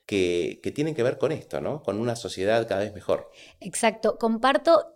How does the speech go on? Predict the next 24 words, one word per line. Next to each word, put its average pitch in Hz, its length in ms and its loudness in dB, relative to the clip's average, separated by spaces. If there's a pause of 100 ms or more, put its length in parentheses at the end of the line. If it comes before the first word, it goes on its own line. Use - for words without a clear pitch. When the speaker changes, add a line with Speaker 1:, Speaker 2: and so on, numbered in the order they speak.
(140)
Speaker 2:
Y 220 200 2
volviendo 233 420 6
al 277 100 2
tema 277 220 4
de 247 80 6
los 247 140 4
viajes, 285 360 2
vos 247 140 4
decías 247 360 2
que 240 360 0 (380)
te - 80 2
gusta 220 240 4
mucho 233 360 4
viajar. 196 540 4 (120)
Speaker 1:
Ujú. 104 140 -12
Speaker 2:
Entonces 226 260 2 (180)
pienso, 220 400 6
y - 20 8
vos 214 160 6
me, 196 260 2
me 185 120 -2
lo 190 100 -2
confirmás 202 480 -2
ahora, 240 300 4